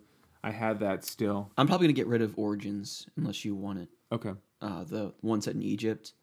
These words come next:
Speaker 1: Yeah.
Speaker 2: I played, like, an hour of it, and I was just, "I don't want anything to do
Speaker 1: It's
Speaker 2: with
Speaker 1: not
Speaker 2: this
Speaker 1: the
Speaker 2: game."
Speaker 1: same.
Speaker 2: Yeah.
Speaker 1: Okay. Potentially. Biomutant, hopefully that comes
Speaker 2: Oh,
Speaker 1: out.
Speaker 2: yeah,
Speaker 1: This
Speaker 2: that
Speaker 1: little
Speaker 2: looks
Speaker 1: fox
Speaker 2: awesome.
Speaker 1: thing.
Speaker 2: Yeah.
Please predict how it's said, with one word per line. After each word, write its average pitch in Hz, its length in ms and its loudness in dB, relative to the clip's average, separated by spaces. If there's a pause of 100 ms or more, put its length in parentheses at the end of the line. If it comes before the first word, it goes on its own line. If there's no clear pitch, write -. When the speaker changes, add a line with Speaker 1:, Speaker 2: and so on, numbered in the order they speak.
(100)
Speaker 1:
Yeah. 113 440 4
Speaker 2:
I 120 80 2
played, 139 200 6
like, 120 80 2
an 107 80 2
hour 101 240 2
of 98 120 -4
it, - 40 0
and 92 120 -2
I 101 60 -4
was 104 160 -8
just, - 240 -14
"I 101 80 -4
don't 98 120 -4
want 95 120 -6
anything 95 220 -6
to 107 60 -4
do 101 40 -2
Speaker 1:
It's 101 80 -2
Speaker 2:
with 110 160 0
Speaker 1:
not 107 60 -2
Speaker 2:
this 104 80 -2
Speaker 1:
the 104 80 2
Speaker 2:
game." 101 160 0
Speaker 1:
same. - 60 -16
Speaker 2:
Yeah. 98 240 -4 (320)
Speaker 1:
Okay. 117 200 0 (480)
Potentially. 101 680 -2 (460)
Biomutant, 170 720 8 (420)
hopefully 139 500 2
that 131 120 4
comes 135 240 2
Speaker 2:
Oh, 139 40 6
Speaker 1:
out. 135 160 6
Speaker 2:
yeah, 127 300 6
Speaker 1:
This - 160 8
Speaker 2:
that - 60 0
Speaker 1:
little 151 160 10
Speaker 2:
looks 131 80 2
Speaker 1:
fox 120 280 12
Speaker 2:
awesome. 107 140 -2
Speaker 1:
thing. 147 320 6
Speaker 2:
Yeah. 147 480 6